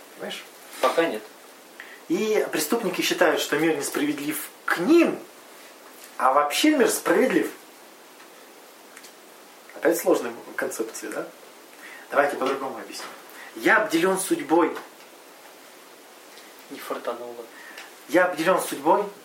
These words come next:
Speaker 1: мне должны давать ресурсы. Мир же справедлив. Мир же справедлив. Все должны мне давать ресурсы, но мне не дают, значит, в своей, в своей жизни, конкретной жизни, я переживаю несправедливость, которую я должен восстановить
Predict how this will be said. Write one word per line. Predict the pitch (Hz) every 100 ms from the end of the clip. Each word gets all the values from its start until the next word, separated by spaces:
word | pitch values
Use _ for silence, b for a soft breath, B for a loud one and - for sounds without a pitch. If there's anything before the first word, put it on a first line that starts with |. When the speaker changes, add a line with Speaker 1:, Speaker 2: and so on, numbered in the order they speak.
| - 127
Speaker 1:
мне | 143 185
должны | 165 151 156
давать | 156 175 -
ресурсы. | - - - -
Мир | 165
же | 165 -
справедлив. | - 139 139 135 185 - - - - - - - - - - - - - - - - - - - -
Мир | 143 226
же | -
справедлив. | - 185 240 240 185 - - - -
Все | - - 427
должны | 202 160
мне | 214 202
давать | 165 151 180 -
ресурсы, | - 165 - 151
но | 131 147
мне | 185
не | 170
дают, | 147 156 254 277 B B B -
значит, | 156 -
в |
своей, | 147 170
в | 147 - -
своей | - 147 151
жизни, | 123 190 240
конкретной | 156 143 - 165 - 120
жизни, | 117 165 - 110 - B B B
я | - -
переживаю | 226 220 165 135
несправедливость, | - - - 98 175 - -
которую | 147 143 170 160
я |
должен | 190 190 175
восстановить | 160 160 160 160 170